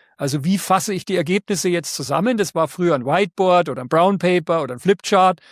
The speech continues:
in der physischen Welt. Naja, und jetzt ist es halt eine Wiki. Also eine ko-kreative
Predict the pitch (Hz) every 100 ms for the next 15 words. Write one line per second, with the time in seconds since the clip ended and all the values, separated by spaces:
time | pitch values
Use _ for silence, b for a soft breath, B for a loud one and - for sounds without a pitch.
0 | b - 170 - 208 214 208 233 208 240
1 | 226 b b b - 185 - 147 160 160
2 | 156 160 151 156 135 135 - - _ _
3 | b b 147 151 160 147 190 208 175 190
4 | 170 - 190 165 175